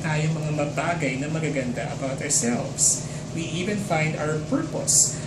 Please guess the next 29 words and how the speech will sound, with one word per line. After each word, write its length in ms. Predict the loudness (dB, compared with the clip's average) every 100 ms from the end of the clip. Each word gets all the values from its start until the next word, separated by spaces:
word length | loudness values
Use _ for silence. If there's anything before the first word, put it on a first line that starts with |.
| -4
At 160 | -2 2
minsan 320 | 4 6 8
nare-realize 720 | 6 2 2 2 2 2 2
natin 320 | 2 0 -2 -2
that 80 | -2 0
there 160 | 0
is 320 | 2 2 0 0
actually 480 | -2 0 0 0
more 240 | 2 2 2
to 160 | 0
life 400 | -2 -2 -2 -4 -6 -8 -8 -8 -8 -4
than 240 | -2 -2
love 160 | -4 -4 -4
life. 240 | -4 -6 -8 -8 -8 -8 -8 -8 -2
At 160 | -2 0
kung 160 | 2 2
minsan 400 | 4 4 4 2
natagpuan 480 | 0 -2 -2 -4
mo 160 | -4 -4
ang 80 | -2
iyong 120 | 0
sarili 600 | 0 2 0 0 0 0
na 160 | -2 -4 -6 -8 -4
kinukonsidera 960 | 0 0 2 2 0 0 -2 0 -2 -4 -8 -8 -6
ang 160 | -2 0 0
maging 400 | 0 4 6 6
mapag-isa 480 | 4 0 0 -2 -2
habang 240 | -2 -2 -2
buhay, 480 | -2 -2 -2 -2